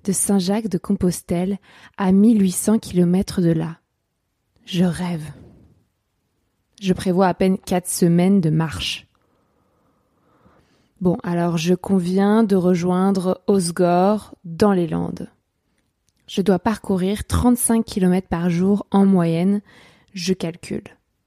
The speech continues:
Je n'ai jamais marché de ma vie, jamais aussi longtemps. En quatre semaines, je trace huit cents kilomètres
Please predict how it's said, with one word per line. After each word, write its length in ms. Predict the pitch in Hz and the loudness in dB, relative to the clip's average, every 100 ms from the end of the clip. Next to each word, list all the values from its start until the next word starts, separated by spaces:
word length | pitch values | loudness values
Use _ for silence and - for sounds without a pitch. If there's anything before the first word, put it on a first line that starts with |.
| _ _ _ _ _ _ | _ _ _ _ _ _
Je 120 | - | -2
n'ai 220 | 190 185 185 | 0 2 2
jamais 420 | 170 180 180 180 | 2 2 2 2
marché 520 | 185 156 - - 165 | 0 -4 -8 -6 -4
de 100 | 160 | -2
ma 180 | 160 160 | -2 -2
vie, 240 | 147 160 _ _ _ _ _ _ | -4 -8 _ _ _ _ _ _
jamais 640 | - 175 170 185 190 180 - | -2 0 4 4 4 2 0
aussi 320 | 185 175 - | 0 0 -2
longtemps. 380 | 175 160 - 170 - _ _ _ _ _ _ _ _ _ _ _ _ _ _ _ _ _ _ _ - | -2 -2 -4 -6 -6 _ _ _ _ _ _ _ _ _ _ _ _ _ _ _ _ _ _ _ -2
En 120 | 196 - | -2 -2
quatre 380 | - 202 - 214 | 0 -2 0 -2
semaines, 680 | 190 - 165 160 160 170 170 _ _ _ _ _ | -2 0 0 0 0 0 -4 _ _ _ _ _
je 200 | 196 175 | -6 0
trace 600 | 180 - - 180 175 - - - | 0 0 -4 -2 -4 -8 -12 -2
huit 260 | 185 185 | 2 2
cents 360 | 190 - 170 190 - - | 0 -2 -2 -4 -10 -8
kilomètres 680 | - 185 160 160 160 - | 0 2 2 -2 -4 -12